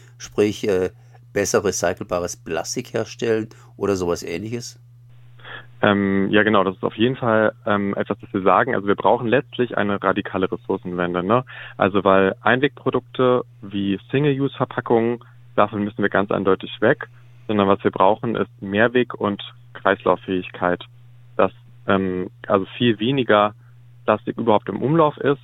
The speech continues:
Speaker 2: Wir brauchen eine Reduktion und das, was wir verwenden, muss halt Mehrweg sein und letztlich muss das, was dann noch übrig bleibt, auch auf jeden Fall in Deutschland recycelt werden.
Speaker 1: Dieses Recyceln von Plastik, wer hat es überhaupt angestoßen? Ich habe hier einen Artikel gelesen, auch von euch im Prinzip,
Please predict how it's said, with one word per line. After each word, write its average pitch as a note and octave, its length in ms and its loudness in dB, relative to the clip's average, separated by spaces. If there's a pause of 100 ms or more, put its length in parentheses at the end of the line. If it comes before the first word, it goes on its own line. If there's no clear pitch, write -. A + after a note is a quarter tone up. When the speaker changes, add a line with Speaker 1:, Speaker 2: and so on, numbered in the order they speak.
(240)
Speaker 2:
Wir - 80 -10
brauchen G2+ 240 -2
eine G2 80 -4
Reduktion A#2+ 600 0
und G#2 140 -4
das, A2 140 2 (260)
was G#2 140 0 (100)
wir A#2+ 220 2 (220)
verwenden, G#2+ 300 0
muss G#2+ 200 -4
halt G2 120 -4
Mehrweg B2 400 -2
sein A#2 200 2
und G2 120 -8
letztlich G2+ 380 -2
muss G2 220 -8
das, G#2+ 260 2
was G#2 200 -2
dann A#2+ 140 2
noch D3+ 120 -2
übrig B2 280 -6
bleibt, - 320 -2
auch - 100 0
auf G2+ 120 -8
jeden G#2 140 0
Fall G2 120 2
in F#2 60 -2
Deutschland F2+ 380 0
recycelt - 420 -8
werden. - 180 -4 (1200)
Speaker 1:
Dieses F#2+ 400 0
Recyceln G2 680 0
von G2+ 240 -4
Plastik, - 560 -6
wer F#2 100 -2
hat G2 100 -4
es - 100 -14
überhaupt G#2+ 360 -4
angestoßen? G2+ 720 -4 (320)
Ich G2 180 -6
habe G#2 200 2
hier G#2 220 0
einen G2 140 -2
Artikel A#2+ 380 -6
gelesen, G#2+ 560 -4
auch F#2 260 -4
von F#2+ 220 -6
euch F#2+ 320 -4
im D#2 100 -8
Prinzip, A#2 640 -6